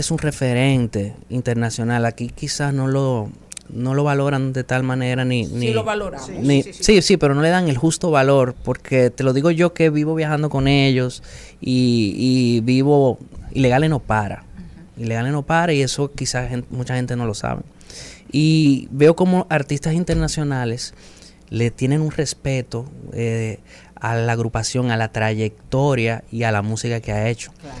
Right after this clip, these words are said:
Speaker 1: Eh, yo te puedo decir que... Eh, cosas que ustedes no saben, por ejemplo, Santana, el álbum Sobrenatural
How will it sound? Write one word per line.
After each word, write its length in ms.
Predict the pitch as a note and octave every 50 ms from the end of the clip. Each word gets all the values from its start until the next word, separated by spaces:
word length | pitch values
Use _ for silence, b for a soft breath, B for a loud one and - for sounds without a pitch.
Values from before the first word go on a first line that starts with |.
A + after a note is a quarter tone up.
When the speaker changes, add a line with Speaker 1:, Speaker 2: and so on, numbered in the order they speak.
| A#2 B B B B B - -
Speaker 1:
Eh, 500 | - A#2 A2+ A2+ A2 A2 G#2+ G2 G2 -
yo 120 | A2+ A#2+ A#2
te 120 | - C3 B2+
puedo 300 | - - C#3 C#3+ D3 C#3+
decir 560 | C#3+ C3+ - - - D3 C#3+ C3+ C3 A#2 -
que... 580 | - - B2 A#2 A#2 A2 A2 G2+ F2 D#2+ - - - B B B B B B B B B -
Eh, 240 | - A#2 A2+ G#2+
cosas 260 | - - A2+ A2+ - C#3
que 60 | C#3+
ustedes 220 | C3+ - C3 B2+
no 100 | C3 B2+
saben, 320 | A#2+ - B2 A2+ A#2 A2+ A2+
por 140 | - -
ejemplo, 240 | A2+ A#2 A#2+ - B2
Santana, 520 | - - B2+ A#2 A#2 A2+ - - D3 C3 A#2
el 80 | A2
álbum 300 | A2 A2+ A#2+ C#3+ D#3 D3
Sobrenatural 960 | B2+ - D3 C3 C3 B2+ B2 B2 A#2 A#2 - B2 A#2 A2 G#2+ G#2 G2+ G#2+ G#2